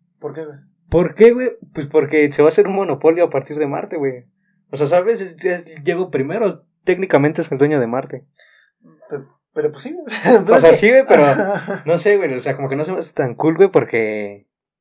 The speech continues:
Speaker 2: No sé, güey, me da miedo ese pedo, güey.
Speaker 1: Sí, pero es que a los gobiernos siempre les ha valido chosto, güey, la neta. O sea, porque, o sea, todos estos años, desde que llegamos a la luna, nunca se volvió a hacer una inversión tan fuerte como para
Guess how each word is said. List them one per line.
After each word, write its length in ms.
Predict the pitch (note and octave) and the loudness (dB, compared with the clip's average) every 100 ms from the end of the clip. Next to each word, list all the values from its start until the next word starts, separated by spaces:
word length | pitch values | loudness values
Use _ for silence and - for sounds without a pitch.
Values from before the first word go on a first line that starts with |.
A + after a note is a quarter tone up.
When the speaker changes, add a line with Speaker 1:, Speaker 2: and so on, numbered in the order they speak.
| _ | _
Speaker 2:
No 160 | - D#3+ | -10 -8
sé, 180 | E3 A#3+ | -2 0
güey, 160 | A3 C#3+ | 0 0
me 100 | C#3 | -2
da 100 | E3 | -2
miedo 200 | F3+ F3+ | -4 -8
ese 160 | C#3+ | -8
pedo, 220 | D3+ D3+ | -6 -6
güey. 120 | C3 - | -6 -8
Speaker 1:
Sí, 100 | D4 | -10
pero 140 | D4+ A#3+ | -8 -8
es 60 | |
que 200 | - - - | -10 -18 -4
a 80 | D#3+ | -2
los 80 | F3 | -2
gobiernos 260 | G3 B3+ | -4 -6
siempre 180 | B3 A3 | -8 -8
les 80 | F3 | -2
ha 40 | |
valido 320 | G3+ G#3 F#3 - | -2 -4 -12 -14
chosto, 400 | - G#3+ - D3+ | -20 -16 -16 -16
güey, 120 | - | -16
la 100 | E3 | -18
neta. 220 | F#3+ E3+ | -12 -8
O 40 | E3 | -6
sea, 100 | D#3 | -6
porque, 340 | E3+ F3+ F3+ - _ _ - | -8 -10 -12 -14 _ _ -12
o 60 | F#3 | -10
sea, 160 | F#3+ | -6
todos 160 | G#3+ C#4 | -2 -2
estos 160 | B3+ B3+ | -4 -6
años, 220 | B3 A#3+ | -4 -4
desde 160 | F#3+ E3+ | -6 -8
que 60 | |
llegamos 220 | E3+ A#3+ G#3+ | -6 -6 -4
a 40 | |
la 100 | D#3 | -6
luna, 180 | F3 G#3 | -6 -14
nunca 220 | G#3+ G#3+ F#3 | -10 -8 -6
se 60 | |
volvió 300 | D3+ C#3+ D3+ | -8 -10 -8
a 120 | E3+ F3+ | -6 -8
hacer 160 | F3+ | -12
una 80 | F3+ | -18
inversión 300 | E3 C3+ C#3+ | -16 -16 -16
tan 160 | D3+ D3+ | -16 -16
fuerte 300 | D#3+ D3+ F3+ | -16 -16 -18
como 220 | - - - | -18 -18 -16
para 320 | - - | -16 -18